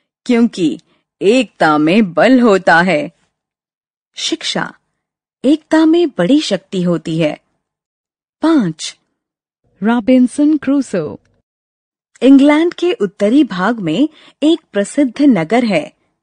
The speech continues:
यॉर्क। वहां एक धनी व्यापारी रहता था। उसके सबसे छोटे पुत्र का नाम रॉबिन्सन क्रूसो था।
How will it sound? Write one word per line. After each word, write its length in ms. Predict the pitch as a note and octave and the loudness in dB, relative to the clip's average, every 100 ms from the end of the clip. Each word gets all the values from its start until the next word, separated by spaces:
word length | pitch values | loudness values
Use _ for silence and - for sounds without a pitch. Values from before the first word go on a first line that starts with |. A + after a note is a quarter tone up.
| - | -4
यॉर्क। 600 | A3 C#4 E3+ F3 - - _ _ _ _ _ _ E3 | 0 0 -2 -6 -20 -20 _ _ _ _ _ _ -2
वहां 320 | A3+ C4 F4+ B3+ | -2 0 -2 -2
एक 220 | C#4+ G#3 | -4 -4
धनी 360 | F3 E3 G3 | -6 -2 -2
व्यापारी 520 | A#3+ E3+ D#3+ F#3+ C4+ A#3 | -2 -4 -6 -4 -4 -2
रहता 340 | E3+ E3+ D#3 | -4 -4 -4
था। 320 | F3 D3+ - _ _ _ _ _ _ | -4 -6 -6 _ _ _ _ _ _
उसके 320 | F3+ - - F#3+ | -12 -12 -8 -8
सबसे 520 | - C#4+ - E4+ E4+ | -6 -8 -6 -6 -6
छोटे 380 | - A3 B3+ B3+ | -4 -4 -2 -4
पुत्र 360 | - F3+ A3 | -6 -8 -8
का 180 | - G3+ | -6 -6
नाम 340 | E3 D3 A#3 D4 _ _ _ | -4 -2 -4 -4 _ _ _
रॉबिन्सन 840 | F#3 G#3 G#3+ F3 G#3+ G#3+ - B3+ C4+ | -2 0 0 2 2 0 0 0 0
क्रूसो 460 | - C4 D#4 A3 E3+ | 0 -2 0 -2 -2
था। 300 | F3+ D3+ | -4 -6